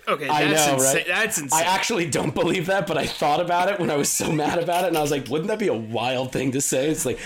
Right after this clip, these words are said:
Speaker 2: "Oh, they're trying to infiltrate Wakanda, and this is the only way that
Speaker 1: This
Speaker 2: they
Speaker 1: is
Speaker 2: can."
Speaker 1: the o-, this is the only way.
Speaker 2: Only
Speaker 1: If
Speaker 2: way
Speaker 1: it
Speaker 2: that they can <laughs> infiltrate Wakanda is like, "Here he is,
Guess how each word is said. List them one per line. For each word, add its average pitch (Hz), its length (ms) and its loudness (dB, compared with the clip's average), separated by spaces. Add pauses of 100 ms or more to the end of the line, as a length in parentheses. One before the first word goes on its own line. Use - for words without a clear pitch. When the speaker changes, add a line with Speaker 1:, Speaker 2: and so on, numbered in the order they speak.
(180)
Speaker 2:
"Oh, 175 140 0
they're 120 100 0
trying 170 280 -2
to 131 180 -2
infiltrate 143 520 0
Wakanda, 120 540 -2
and 113 140 2
this 143 140 -2
is 143 80 -6
the 107 240 -4
only 139 340 2
way 117 180 0
that 113 80 2
Speaker 1:
This 190 100 2
Speaker 2:
they - 60 2
Speaker 1:
is 95 80 0
Speaker 2:
can." - 280 0
Speaker 1:
the - 60 0
o-, - 220 -2
this 170 160 -2
is 180 140 -2
the - 180 -10
only 151 300 -4
way. 123 320 -2
Speaker 2:
Only 170 380 2
Speaker 1:
If 156 80 4
Speaker 2:
way 156 100 2
Speaker 1:
it - 40 4
Speaker 2:
that - 100 0
they 143 100 -2
can - 160 -2
<laughs> - 160 -2
infiltrate 160 420 -2
Wakanda 160 440 -2
is 127 180 0
like, 127 240 -2 (240)
"Here 208 260 -2
he 190 220 2
is, 185 340 0